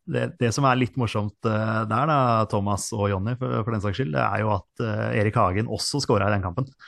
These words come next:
Speaker 1: Eh, eh, han skåret to null, eh, to null-målet, og så var det jo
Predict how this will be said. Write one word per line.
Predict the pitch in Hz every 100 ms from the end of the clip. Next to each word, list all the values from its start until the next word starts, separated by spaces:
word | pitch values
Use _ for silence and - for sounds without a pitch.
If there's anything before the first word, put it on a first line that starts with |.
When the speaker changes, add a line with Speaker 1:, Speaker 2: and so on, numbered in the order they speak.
| - - _ _ _ _ _ _ _ _ - - _ -
Speaker 1:
Eh, | 113 110 117 113 95 - 196 190 123
eh, | 117 110 110 110 107
han | 107
skåret | - 110 113
to | 104 104
null, | 98 95 98
eh, | 98 98
to | 117 107
null-målet, | 104 104 113 117
og | -
så | 113
var | 98
det | 104
jo | 104